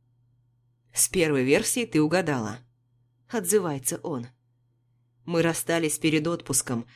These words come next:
в который должны были лететь вместе». Я проглатываю тихий стон, когда его пальцы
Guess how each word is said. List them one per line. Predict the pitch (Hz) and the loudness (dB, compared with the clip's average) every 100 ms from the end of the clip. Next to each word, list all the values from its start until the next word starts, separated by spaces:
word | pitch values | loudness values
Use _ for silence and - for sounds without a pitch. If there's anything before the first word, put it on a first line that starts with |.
| - - | -20 -20
в | - | -6
который | 170 156 165 156 156 | -4 0 0 -2 -2
должны | 170 156 165 202 | -4 -2 -2 0
были | 156 139 | 2 2
лететь | 160 165 214 202 | 0 4 2 2
вместе». | 165 147 120 - 113 - _ _ _ _ _ _ _ _ _ _ _ _ _ _ _ _ - | -4 -2 -4 -4 -6 -8 _ _ _ _ _ _ _ _ _ _ _ _ _ _ _ _ -2
Я | 254 214 208 | 4 4 4
проглатываю | 196 175 160 196 - 160 156 | 0 0 0 0 -2 0 0
тихий | - 285 - 254 | 0 -2 -2 -2
стон, | - - 214 160 127 - _ _ - | -4 -2 -2 0 -4 -8 _ _ -4
когда | 196 175 170 | -2 0 2
его | 147 147 | 4 2
пальцы | 180 202 190 143 | 0 -2 -2 -2